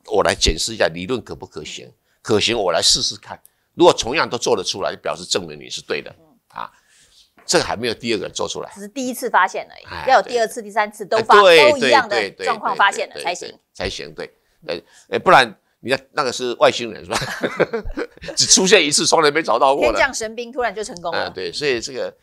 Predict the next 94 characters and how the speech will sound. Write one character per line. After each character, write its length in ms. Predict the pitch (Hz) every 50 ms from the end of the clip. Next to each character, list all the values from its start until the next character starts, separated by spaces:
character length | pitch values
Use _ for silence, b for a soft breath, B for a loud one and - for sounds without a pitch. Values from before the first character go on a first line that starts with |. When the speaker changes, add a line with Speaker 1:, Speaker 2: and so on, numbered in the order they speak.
| _ _ _ _ _ _ _
Speaker 1:
那 240 | - - 98 131 185
炒 200 | - - - 208
作 20 | 214
股 0 |
票 60 | -
Speaker 2:
还 40 | 240
没 80 | 262 285
那 60 | 285
么 80 | 254
快， 160 | 233 254 233 240
是 80 | 311
炒 180 | - - 196 -
作 200 | - 262 240 202
而 40 | 190
已， 40 |
Speaker 1:
啊， 40 | 175
Speaker 2:
炒 120 | - 214 226
作 140 | 277 302
题 140 | - 330 143
材 200 | 139 - 185 180
而 80 | 180 175
已。 20 | -
Speaker 1:
炒 80 | -
作 60 | -
股， 40 | - 110
炒 20 |
作 20 |
题 140 | - - 92
材 200 | - - - 69
而 120 | 65 65 67
已 60 | -
啦。 240 | - - - - -
Speaker 2:
没 120 | 190 226 254
那 60 | 302
么 80 | 285 254
快 220 | 240 247 262 220
就 180 | 196 - 240 226
进 280 | 214 - 262 226 214
入 320 | 220 226 208 185 175 175 175
人 180 | 180 190 214
类 100 | 262 254
进 140 | - 185 185
入 80 | 233 208
下 180 | - - 190
一 40 | 180
个 80 | 180 170
世 160 | - 190 165
代， 100 | - 156
Speaker 1:
哎 40 | -
呀。 40 | -
Speaker 2:
还 80 | 175 185
没。 100 | 180 190
Speaker 1:
因 60 | 202
为 80 | 202 185
他 160 | 156 180 185
这 120 | 175 - 180
个 120 | 165 135
是 120 | 131 -
自 160 | 135 - - 156
己 160 | - - 80
宣 240 | - - 120 113 110
布 140 | 110 117
的 140 | 101 92 87
论 200 | 92 95 90 80
文， 160 | 67 58 52 -
他 100 | - 113
并 260 | 113 - - 156 123
不 160 | 95 - - 98
是 280 | - - 120 110 95
经 260 | - - 107 104 107
过 180 | 92 - 107 98
像， 240 | 98 - 107 98 87 _ b b b b b b b
像 220 | - - 143 127 107
大 180 | - 131 127
陆 120 | 123 120 113
上 180 | 120 120 110 110
那 80 | 117
个 120 | 110 104 98
所 180 | - - 85
谓 100 | 101 104
的， 60 | 95 95 90 - - - _ _ -
呃， 340 | - 69 76 71 73 78 82 _ _ _
中 280 | - - 139 139 139 135
高 200 | 127 143 135 127
温 360 | 127 123 120 117 123 127 117 - _ -
这 120 | - 113
个 240 | 98 101 92 92 92
超 260 | 92 - - 120 117
导 180 | - - 90 104
体 240 | 104 - - 67 67
的 140 | 67 87 95
论 220 | 117 127 107 85
文 100 | 78 73
是 240 | 87 - 95 98 -